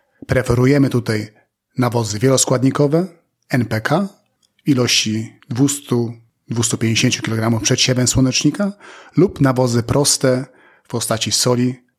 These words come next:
fosforanu, amonu. Możemy to zastosować jesienią lub po prostu przedsiewnie wiosną. Jest też trzecia opcja, jeżeli chodzi o wysiew nawozów. Duża część siewników ma aplikatory do nawozów i możemy właśnie ten N P K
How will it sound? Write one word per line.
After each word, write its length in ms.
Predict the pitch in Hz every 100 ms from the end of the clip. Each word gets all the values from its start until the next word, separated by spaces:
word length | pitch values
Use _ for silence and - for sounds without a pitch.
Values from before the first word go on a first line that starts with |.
| -
fosforanu, 480 | 123 - 120 117 110
amonu. 480 | 110 113 110 107 107 _ _ _
Możemy 300 | 123 113 110
to 120 | 110
zastosować 580 | 104 107 - 113 107 -
jesienią 540 | 139 - 135 131 131 135
lub 320 | 123 160 175
po 120 | - 110
prostu 520 | - 113 - 113 117 117 -
przedsiewnie 580 | - 113 - 110 110
wiosną. 440 | 107 104 - - - _ - _ _ _
Jest 180 | 143 151
też 160 | 151 131
trzecia 280 | 160 - 120
opcja, 320 | 120 - 131
jeżeli 260 | 117 117
chodzi 260 | 117 123 113
o 100 | 110
wysiew 320 | 107 120 123
nawozów. 640 | 113 104 110 113 160 - _ - - - - _ _ -
Duża 240 | 143 135
część 240 | 117 120 113
siewników 540 | 120 113 113 127 113
ma 280 | 117 110 113
aplikatory 720 | - 113 113 113 107 110 107
do 320 | 104 107 104 113
nawozów 580 | 113 110 107 160 185 - _
i 80 | -
możemy 560 | 160 131 120 117 113 113 _
właśnie 280 | 127 113 113
ten 180 | 107 101
N 160 | 147 139
P 180 | 139
K 120 | 139